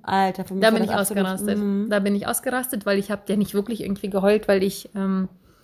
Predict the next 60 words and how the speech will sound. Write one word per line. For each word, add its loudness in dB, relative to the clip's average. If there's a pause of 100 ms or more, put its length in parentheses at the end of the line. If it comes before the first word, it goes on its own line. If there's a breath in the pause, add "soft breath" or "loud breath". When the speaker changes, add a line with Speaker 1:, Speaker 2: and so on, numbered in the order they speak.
(260 soft breath)
Speaker 2:
traurig 2
war, 6
sondern 2
ich -4
wollte 0
einfach, -4
ehrlich -4
gesagt, -4
dass -8
das -10
einfach -6
ein -2
Ende 0
alles -6
hat. -10
Und -2
ich, -2
Speaker 1:
Mhm. 4
Speaker 2:
mir 2
aufgefallen -2
ist, -2
dass -8
ein -20
paar 0
Mal 2
das -4
funktioniert 0
hat -2
als -8
Taktik. -4 (300 loud breath)
Speaker 1:
Wie 6
geil. 10
Speaker 2:
Mhm, 0
dass 6
Speaker 1:
Also 6
Speaker 2:
wenn 6
Speaker 1:
wie, 4
Speaker 2:
ich 2
Speaker 1:
wie 4
Speaker 2:
weine 8 (180)
Speaker 1:
manipulativ. 4
Ich -4
hab -2
gerade 2
gestern 0
über 0
Manipulation 0
mich 0
auch -2
Speaker 2:
<laughs> -4
Ja. 0
Speaker 1:
unterhalten. 2 (460 loud breath)
Und 4
jetzt 4
sagst 6
du, 2
du 4
hast 10
angefangen 2
zu -2